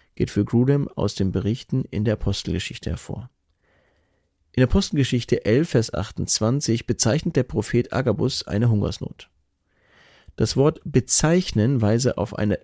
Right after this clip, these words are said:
lockere Beziehung zwischen Heiligen Geist und dem Propheten. In Apostelgeschichte einundzwanzig, Vers vier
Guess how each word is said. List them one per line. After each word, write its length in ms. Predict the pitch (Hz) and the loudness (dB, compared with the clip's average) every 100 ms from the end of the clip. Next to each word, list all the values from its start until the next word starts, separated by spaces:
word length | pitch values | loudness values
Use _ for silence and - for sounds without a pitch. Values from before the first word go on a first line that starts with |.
| - | 0
lockere 440 | 113 151 175 135 | 2 4 4 2
Beziehung 500 | 123 113 - 135 143 | 2 0 2 2 2
zwischen 420 | - 120 113 110 - | -2 -2 0 -2 -4
Heiligen 400 | - 117 135 135 | 0 2 2 0
Geist 460 | 117 110 113 - - _ _ _ - | 0 0 0 -4 -10 _ _ _ -2
und 240 | 143 - | -2 0
dem 100 | 135 | 0
Propheten. 460 | - - - - - _ _ _ _ _ _ _ - - - - | 0 0 -4 -6 -12 _ _ _ _ _ _ _ -20 -20 -20 -4
In 80 | 123 | 2
Apostelgeschichte 840 | 117 143 - 147 131 - - - | 6 6 4 -2 -2 -4 -6 -6
einundzwanzig, 680 | - 185 113 - 92 92 - | 0 0 0 -2 -4 -4 -6
Vers 180 | - 107 | -4 -4
vier 340 | - 143 190 | 0 0 0